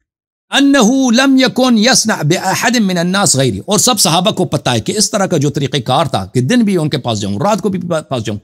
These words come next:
اور کوئی بھی ان کے پاس نہ ہو، یہ پیغمبر صلی اللہ علیہ وسلم کسی اور صحابی کے ساتھ اس طرح ان کا برتاؤ نہیں تھا، کسی کے ساتھ نہیں کرتے تھے، صرف میرے ساتھ کرتے تھے۔ وربما کان ذلک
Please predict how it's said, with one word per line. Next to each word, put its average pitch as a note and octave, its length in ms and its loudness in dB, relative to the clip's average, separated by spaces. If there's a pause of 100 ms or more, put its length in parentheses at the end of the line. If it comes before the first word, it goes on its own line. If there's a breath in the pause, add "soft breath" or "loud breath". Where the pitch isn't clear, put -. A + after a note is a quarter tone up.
(120)
اور E3+ 140 -2
کوئی B3 220 0
بھی G3 120 0
ان F3+ 100 0
کے E3+ 80 -4
پاس D#3 220 -2
نہ F3 60 -2
ہو، A#3 120 -2 (480)
یہ A#3 180 2
پیغمبر B3 400 2
صلی A#3 200 0
اللہ A#3 120 0
علیہ A3+ 140 2
وسلم A3+ 260 2
کسی G#3+ 180 2
اور G3+ 120 0
صحابی E3+ 280 0
کے E3+ 100 -2
ساتھ D#3+ 180 -2
اس D3+ 100 0
طرح D#3 120 -4
ان D3+ 80 -2
کا C#3+ 100 0
برتاؤ A#2+ 400 0
نہیں A#2 100 2
تھا، - 240 -10
کسی G3+ 200 2
کے D#3+ 100 0
ساتھ A#2+ 160 0
نہیں A2+ 100 -2
کرتے F#2 220 -10
تھے، G2 80 -8
صرف F#3 160 -2
میرے C#3+ 140 -4
ساتھ A2+ 200 -6
کرتے F2 240 -12
تھے۔ - 120 -20 (520 soft breath)
وربما C#4+ 580 4
کان C#4+ 300 2
ذلک B3+ 340 2